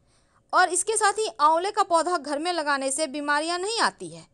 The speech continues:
दूसरी तरफ जो बरगद का, पीपल का पेड़ होता है, भले ही पवित्र पेड़ है, लेकिन घर के आसपास ना हो तो अच्छा है, वरना वास्तु दोष पैदा करता है। गेंदे का पौधा,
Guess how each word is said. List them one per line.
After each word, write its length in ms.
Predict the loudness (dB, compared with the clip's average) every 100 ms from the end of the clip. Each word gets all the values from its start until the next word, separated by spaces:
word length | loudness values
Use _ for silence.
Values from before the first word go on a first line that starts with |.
| _ _ _ _ _
दूसरी 300 | 0 2 2
तरफ 280 | 4 2 2
जो 160 | 0 0
बरगद 380 | 2 4 2
का, 120 | 2 -2
पीपल 360 | -2 -2 0
का 120 | 2 0
पेड़ 260 | 2 2
होता 240 | 2 2 0
है, 100 | 0
भले 220 | 0 0
ही 140 | 0
पवित्र 400 | 0 -2 -2 -6
पेड़ 240 | -2 -2 0
है, 160 | -2
लेकिन 280 | -2 -4 -6
घर 160 | -4 -4
के 120 | 0
आसपास 380 | 0 0 -4 -4
ना 300 | -4 -4 -2
हो 160 | 0 -2 -4 _
तो 60 | 0
अच्छा 320 | 0 0 2
है, 180 | 2 0 -4 -20 _
वरना 400 | 4 4 4 0 0 _
वास्तु 380 | 2 2 2 -4
दोष 260 | 2 2 2
पैदा 300 | -4 -2 -2
करता 320 | -2 -8 -10
है। 180 | -10 -14 _ _ _ _ _ _ _ _ _ _ -14 -14 -14 -20 -8
गेंदे 480 | -2 2 2 6 6
का 140 | 8 8
पौधा, 400 | 8 2 -2